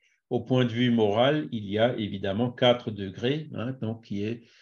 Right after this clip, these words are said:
mi-, minéral, hein, où il y a pas, pas, euh, voilà, c'est de la matière brute, végétal, animal et humain, donc dans, dans le sens, euh, de, de, de la complexification de l'évolution. »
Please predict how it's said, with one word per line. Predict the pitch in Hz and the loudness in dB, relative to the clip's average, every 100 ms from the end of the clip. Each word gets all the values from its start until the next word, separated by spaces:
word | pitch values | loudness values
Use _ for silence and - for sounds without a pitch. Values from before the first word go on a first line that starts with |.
| _ _ 117 | _ _ -6
mi-, | 107 107 107 | -4 -4 -2
minéral, | 110 107 104 107 135 151 | 0 2 2 4 4 4
hein, | 113 139 | 2 0
où | 110 | -2
il | 98 | -2
y | |
a | 98 - 175 117 - _ | -4 -8 -12 -14 -14 _
pas, | 107 104 | -2 -2
pas, | 101 110 104 98 | 0 2 2 2
euh, | 92 95 95 92 92 | 0 -4 -6 -10 -10
voilà, | 95 120 | -8 -8
c'est | - 90 | -8 -10
de | 95 | -8
la | 95 | -8
matière | 87 - 92 | -8 -6 -4
brute, | 104 127 156 - - _ _ _ 110 | 2 2 0 -6 -20 _ _ _ -4
végétal, | 101 104 - 120 131 139 143 _ - | -4 -4 0 4 4 2 -2 _ -8
animal | 104 101 101 107 120 123 - - | -6 -4 -2 0 0 0 -4 -4
et | 113 113 113 | -2 -2 -2
humain, | 107 110 135 131 | 0 2 0 -2
donc | 107 117 120 | -4 -4 -4
dans, | 107 104 98 | -6 -6 -6
dans | 92 101 | -6 -6
le | 98 | -6
sens, | - 107 117 123 - | -6 -6 -6 -6 -8
euh, | 101 104 101 95 | -8 -8 -10 -10
de, | 104 104 - 104 | -8 -8 -8 -8
de, | 104 101 98 | -8 -6 -6
de | 92 | -4
la | 104 107 | -4 -2
complexification | - 127 135 123 - 127 131 120 120 110 - 131 143 | 2 4 6 4 2 -4 -4 -2 0 -2 -2 -2 -2
de | 127 110 | -2 -4
l'évolution. » | 107 104 104 107 98 87 | -4 -6 -8 -10 -12 -14